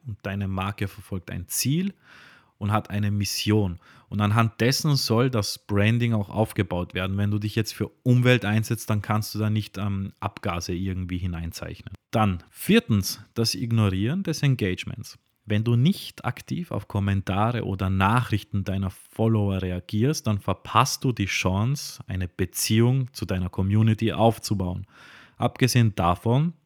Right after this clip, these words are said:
bestraft es Instagram auch mit einer Reichweiteneinschränkung. Ja, es ist wichtig,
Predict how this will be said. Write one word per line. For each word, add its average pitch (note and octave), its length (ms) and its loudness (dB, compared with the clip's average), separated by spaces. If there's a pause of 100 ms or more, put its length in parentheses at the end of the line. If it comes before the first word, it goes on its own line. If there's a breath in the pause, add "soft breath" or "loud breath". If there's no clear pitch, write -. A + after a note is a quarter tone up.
(180)
bestraft G#2 500 0
es G#2+ 120 -2
Instagram G#2+ 500 0
auch G2 200 -2
mit G2+ 180 0
einer F#2+ 220 0
Reichweiteneinschränkung. F2+ 1200 -2 (880)
Ja, G#2 140 2
es D#3+ 120 4
ist G#2 180 2
wichtig, E3 440 -2